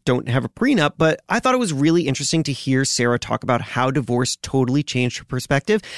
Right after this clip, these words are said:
And also, I, I was taken by this other thing that she said. So Sarah is now thirty-one and she wants to get married again someday. And so I asked her, I said, "What would happen if the roles became reversed?" And she tells her future husband that she wants a prenup. And he is like,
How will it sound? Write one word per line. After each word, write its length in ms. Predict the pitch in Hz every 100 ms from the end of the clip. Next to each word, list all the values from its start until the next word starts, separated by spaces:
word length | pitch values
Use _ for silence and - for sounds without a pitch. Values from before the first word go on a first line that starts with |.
| -
And 140 | - 220
also, 360 | 269 294 269 -
I, 240 | 226 240
I 20 |
was 160 | 254 -
taken 180 | 285 285
by 80 |
this 140 | 247 -
other 240 | 170 220
thing 140 | 233 262
that 80 | -
she 100 | 262
said. 260 | 269 269 - - -
So 140 | -
Sarah 360 | 247 247 262 277
is 200 | 233 185
now 220 | 170 165
thirty-one 800 | - - 165 175 147 135 135 135
and 160 | 143
she 160 | - 196
wants 300 | 165 175 202
to 100 | 208
get 100 | 190
married 320 | 135 127 135
again 180 | 131 127
someday. 440 | - 131 127 123
And 80 | 127
so 80 | 160
I 80 | 165
asked 340 | 220 302 -
her, 220 | 123 117
I 20 | 147
said, 220 | 165 147
"What 340 | 147 147 196
would 120 | 254
happen 420 | 190 151 147 156 147
if 140 | -
the 80 | 147
roles 360 | 120 131 147
became 320 | 147 185 190 208
reversed?" 560 | 202 123 - 127 - - - -
And 160 | 165 156
she 340 | - 185 220
tells 320 | 240 180 165
her 120 | 165 151
future 340 | 151 160 214
husband 340 | 143 127 135
that 80 | 131
she 240 | - - 247
wants 240 | 214 139
a 40 |
prenup. 380 | - 113 - 113 -
And 140 | 143
he 440 | 143 254 269 214 196
is 140 | 151
like, 320 | 160 147 147